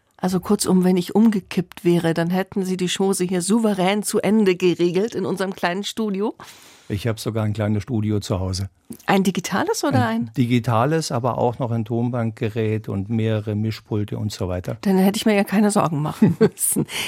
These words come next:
Speaker 1: Ich verrate Ihnen noch was, wenn ich den ganz, ganz, ganz, ganz linken Knopf irgendwann mal drücken musste, im absoluten Notfall, dann kommt nur noch Musik. Aber das haben wir nicht gebraucht in dieser Stunde mit Doktor Martin Frick.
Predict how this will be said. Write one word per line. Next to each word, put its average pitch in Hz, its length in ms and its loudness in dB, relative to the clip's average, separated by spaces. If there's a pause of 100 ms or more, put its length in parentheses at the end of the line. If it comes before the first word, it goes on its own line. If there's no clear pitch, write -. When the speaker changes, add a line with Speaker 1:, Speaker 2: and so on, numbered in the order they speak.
Speaker 1:
Ich 214 140 0
verrate 196 400 0
Ihnen 202 100 2
noch 160 180 -4
was, 170 220 -6
wenn 175 100 -2
ich 175 100 -8
den 185 280 -4
ganz, 330 360 -4
ganz, 254 300 -4
ganz, 220 300 -4
ganz 190 260 -4
linken 190 320 -4
Knopf - 400 -6
irgendwann 208 380 0
mal 185 120 -2
drücken 175 360 -4
musste, 151 320 -4
im 156 160 -2 (100)
absoluten 180 540 -2
Notfall, 151 380 -2
dann 170 220 -2
kommt 180 320 -6
nur 170 200 0
noch 147 160 -6
Musik. 160 400 -4 (280)
Aber 180 160 4
das 208 160 2
haben 220 160 6
wir 208 80 6
nicht 196 160 0
gebraucht 175 440 0
in 196 80 0
dieser 202 260 -2
Stunde 220 340 -2
mit 202 340 -4
Doktor 180 320 -4
Martin 170 360 -2
Frick. - 300 -4